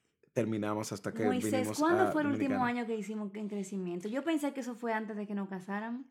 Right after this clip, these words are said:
Speaker 1: No.
Speaker 2: Tengo problema de la
Speaker 1: Tiene
Speaker 2: mente.
Speaker 1: problema. Al
Speaker 2: Ok.
Speaker 1: contrario, de, de hecho, lo que llena el espacio después que no seguimos con el programa de televisión fue el programa de radio.
Speaker 2: Bueno, ok. Te lo compro.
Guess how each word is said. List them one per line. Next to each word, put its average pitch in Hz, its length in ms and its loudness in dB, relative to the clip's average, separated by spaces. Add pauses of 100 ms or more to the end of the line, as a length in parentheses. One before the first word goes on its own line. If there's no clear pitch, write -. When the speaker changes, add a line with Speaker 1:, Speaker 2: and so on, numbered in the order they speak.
Speaker 1:
No. 107 420 4
Speaker 2:
Tengo 262 240 2
problema 370 640 10
de 381 80 10
la 370 80 10
Speaker 1:
Tiene 381 100 8
Speaker 2:
mente. 480 160 6
Speaker 1:
problema. - 380 4 (340)
Al 117 120 10
Speaker 2:
Ok. - 80 10
Speaker 1:
contrario, 139 680 10
de, 127 200 8
de 131 280 10
hecho, 127 320 4 (240)
lo 139 260 10
que 127 180 10
llena 170 340 8
el 233 60 10
espacio 131 540 8
después 131 340 4
que 147 160 4
no 139 540 6 (460)
seguimos 165 440 6
con 151 120 10
el 139 80 10
programa 117 360 4
de 113 60 4
televisión 104 500 0
fue 98 120 -2
el 95 60 -4
programa 101 320 -2
de 98 40 -2
radio. 120 360 -4 (180)
Speaker 2:
Bueno, 180 320 -2
ok. 208 140 -6 (600)
Te 202 100 -4
lo 185 160 -2
compro. 175 340 -8